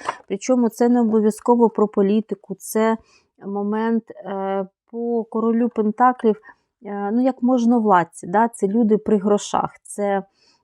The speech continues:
ем, ну, ті, які багаті люди, да? От, тобто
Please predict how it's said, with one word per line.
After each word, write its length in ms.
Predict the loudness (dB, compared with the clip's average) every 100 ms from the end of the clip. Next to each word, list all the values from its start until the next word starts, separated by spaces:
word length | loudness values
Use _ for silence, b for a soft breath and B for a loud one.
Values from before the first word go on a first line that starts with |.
| _
ем, 600 | -16 -12 -10 -10 -10 -12 -12 -14 -14 -14 -14 -16 -18 -14 -6
ну, 220 | -4 -4
ті, 140 | -4 -2
які 280 | -2 -4 -6 -6 _
багаті 720 | -16 -4 -2 -2 -6 -6 -8
люди, 300 | -8 -8 -6
да? 200 | 2 4
От, 120 | 2 -2
тобто 420 | -12 _ -16